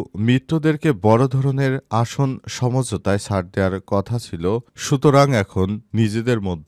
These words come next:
যেন কোনো ধরনের বিশৃঙ্খল পরিস্থিতি তৈরি না হয়, তাই আসন সমঝোতা নিয়ে তারা সেভাবেই কাজ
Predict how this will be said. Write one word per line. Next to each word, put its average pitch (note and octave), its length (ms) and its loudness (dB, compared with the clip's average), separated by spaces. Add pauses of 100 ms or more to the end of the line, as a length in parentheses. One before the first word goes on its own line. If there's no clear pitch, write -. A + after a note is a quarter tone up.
(400)
যেন B2 260 4
কোনো B2+ 320 4
ধরনের D3+ 380 4
বিশৃঙ্খল C3+ 560 -2
পরিস্থিতি C3 600 -2
তৈরি A#2+ 360 2
না G2 180 0
হয়, G2+ 240 0
তাই F#2+ 280 2 (260)
আসন A#2+ 380 0
সমঝোতা A2+ 720 -2
নিয়ে F#2 220 -2 (200)
তারা G2 240 4 (180)
সেভাবেই B2+ 560 0
কাজ F2 220 -2